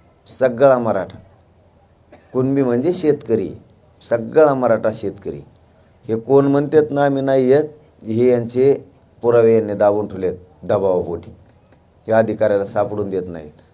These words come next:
आपण सगळे शेतकरी आहेत आणि आपण सगळे मराठी आहेत. दोन्ही आपणच आहेत. शेतकरी आपण आणि मराठा आपण. एक भूमिका मी स्पष्ट क्लिअर केली की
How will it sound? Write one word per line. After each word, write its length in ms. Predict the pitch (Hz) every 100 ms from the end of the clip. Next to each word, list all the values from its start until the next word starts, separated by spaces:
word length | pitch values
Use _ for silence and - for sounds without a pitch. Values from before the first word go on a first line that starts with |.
| _
आपण 300 | 110 117 139
सगळे 440 | 120 139 135 156 143
शेतकरी 420 | 131 113 131 123
आहेत 100 | 113
आणि 100 | 117
आपण 180 | 113 113
सगळे 380 | 117 117 120
मराठी 380 | 113 104 95 -
आहेत. 160 | - - _ _ - 110
दोन्ही 280 | 143 143 139
आपणच 440 | 123 120 107 92
आहेत. 120 | - - -
शेतकरी 400 | 123 - 151 151
आपण 320 | 151 151 185 - - - - - - - - - - - - - - -
आणि 180 | 113 123
मराठा 520 | 123 123 120 110 98
आपण. 720 | 85 - - - - - -
एक 140 | 139 147
भूमिका 380 | 123 123 117
मी 160 | 120 117
स्पष्ट 460 | 117 143 139 127 117
क्लिअर 240 | 110 110
केली 300 | - 104 104
की 220 | 120 135